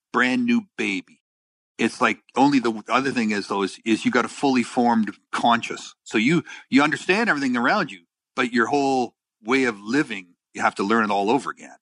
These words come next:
Like, you have to learn how to dress yourself, how to feed yourself, how to walk without falling down. You know, so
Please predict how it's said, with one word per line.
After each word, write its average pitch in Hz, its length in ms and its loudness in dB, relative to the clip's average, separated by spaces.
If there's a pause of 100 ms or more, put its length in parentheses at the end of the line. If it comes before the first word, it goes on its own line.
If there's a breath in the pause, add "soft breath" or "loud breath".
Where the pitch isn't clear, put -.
(560 soft breath)
Like, 101 160 -4
you 120 60 2
have 113 100 0
to 107 80 -4
learn 107 200 2
how 113 120 0
to 90 60 -6
dress 113 340 -2
yourself, 104 380 -2
how 92 140 -4
to 85 120 -6
feed 117 340 0
yourself, 101 420 0
how 85 140 -2
to 85 80 -4
walk 113 420 2
without 101 320 -6
falling 104 380 -2
down. 117 500 0 (720)
You 135 100 4
know, 120 220 0
so 131 220 -2